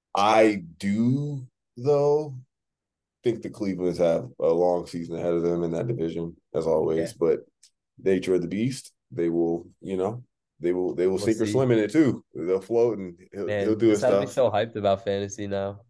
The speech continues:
Speaker 2: I miss fantasy. I can't wait to, I can't
Speaker 1: You
Speaker 2: wait
Speaker 1: gotta
Speaker 2: for
Speaker 1: think about
Speaker 2: fantasy
Speaker 1: everything.
Speaker 2: season.
Speaker 1: What the,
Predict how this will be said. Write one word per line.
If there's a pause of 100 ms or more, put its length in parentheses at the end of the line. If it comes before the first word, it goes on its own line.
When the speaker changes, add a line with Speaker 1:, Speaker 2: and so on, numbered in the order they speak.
Speaker 2:
I
miss
fantasy.
I
can't
wait
to,
I
can't
Speaker 1:
You
Speaker 2:
wait
Speaker 1:
gotta
Speaker 2:
for
Speaker 1:
think
about
Speaker 2:
fantasy
Speaker 1:
everything.
Speaker 2:
season. (100)
Speaker 1:
What
the,